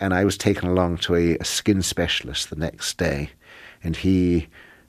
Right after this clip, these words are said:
looked at me. I felt he was probably looking right through me, and he, he pulled out a hair or two and looked at under, un-, looked at it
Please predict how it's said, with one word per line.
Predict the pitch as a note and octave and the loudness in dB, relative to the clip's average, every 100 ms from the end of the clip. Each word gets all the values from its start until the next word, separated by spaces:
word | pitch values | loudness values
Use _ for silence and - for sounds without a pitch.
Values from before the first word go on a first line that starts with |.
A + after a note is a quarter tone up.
| _ F#2+ | _ 2
looked | F2+ - F#2 | 2 2 -8
at | - | -4
me. | E2+ D#2 D2+ D#2+ | -2 -2 -4 -4
I | F2 | -4
felt | E2+ F2 - | -2 -2 -4
he | D#2+ | -6
was | E2 | -6
probably | - D#2+ D#2+ F2 | -4 -4 -2 -2
looking | E2 E2+ D#2+ | -2 -4 -4
right | E2+ F#2+ D#2 | 0 0 0
through | - G2+ D#2+ | 0 0 0
me, | D#2+ | -2
and | D2 D#2+ | -4 -6
he, | - E2+ E2 - - - | -2 -2 -2 -6 -18 -8
he | F#2+ | -8
pulled | - B2+ A#2+ | 0 2 6
out | G#2 F#2 | 6 4
a | F#2+ | 2
hair | - A2 | 4 6
or | F#2+ | 6
two | F#2 - G2 | 4 4 4
and | G2 | 6
looked | A#2+ - | 2 2
at | G2 | 0
under, | - G#2+ G2 F#2+ | 2 2 2 2
un-, | G#2 G#2 | 2 2
looked | A2 - G#2 | 0 2 0
at | - | 0
it | - | -2